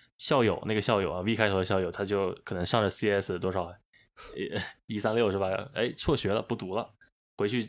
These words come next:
就完全把时间放在就写以太坊这个程序上面。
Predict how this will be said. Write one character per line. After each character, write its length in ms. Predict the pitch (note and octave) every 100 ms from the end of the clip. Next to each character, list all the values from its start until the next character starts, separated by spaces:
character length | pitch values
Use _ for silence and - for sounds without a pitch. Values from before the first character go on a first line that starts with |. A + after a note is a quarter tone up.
| -
就 140 | A2+ G#2 _ _ _ -
完 180 | G#2+ A2+
全 180 | A#2 G#2+
把 220 | G2 F2+
时 160 | -
间 140 | G2+ G2
放 200 | A2 F#2+
在 60 |
就 180 | F2 G2
写 240 | F2+ - F2+
以 80 |
太 120 | F2+ G2
坊 120 | F2+
这 60 |
个 60 | F#2
程 160 | F#2 F2+
序 60 |
上 120 | F#2
面。 80 | F#2